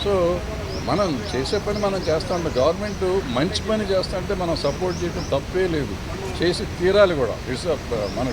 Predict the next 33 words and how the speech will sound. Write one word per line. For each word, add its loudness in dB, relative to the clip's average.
డ్యూటీ. 0
మనం 0
సినిమా 0
తీసి 0
డబ్బు 0
సంపాదించడం 0
కాదు, 0
సమాజానికి 0
ఎంతో 0
కొంత 0
వికాసం -2
కలిగించే -2
వన్, -2
వన్ 0
మినిట్, -2
వన్ -2
సెకండ్ -2
మనం -2
ఆ -2
వన్ 0
మినిట్ -2
మాట్లాడితే -2
కొంప 2
మునిగేది 2
ఏం 2
లేదు, 0
చేసి 2
తీరాలి. 2
వాళ్ళు 2
అడిగా 4
అసలు -2
నేను, 0
ఆ, 0